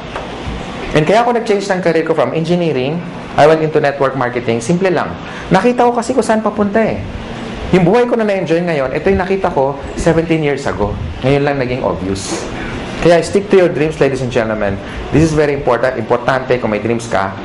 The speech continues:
importante may opportunity. Kasi ang dami nating kilalang mga tao, di ba?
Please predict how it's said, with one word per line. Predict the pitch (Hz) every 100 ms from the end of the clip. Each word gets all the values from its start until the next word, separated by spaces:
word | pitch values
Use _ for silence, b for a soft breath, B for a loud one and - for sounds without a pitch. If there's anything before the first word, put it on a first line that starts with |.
| -
importante | - 120 120 113 -
may | 104 95
opportunity. | - 95 - 90 82 - 71 - - - - - - - - -
Kasi | - 202
ang | 175
dami | 196 214
nating | 202 196
kilalang | 180 170 170
mga | 156 135
tao, | 131 135
di | 127
ba? | 98 95 -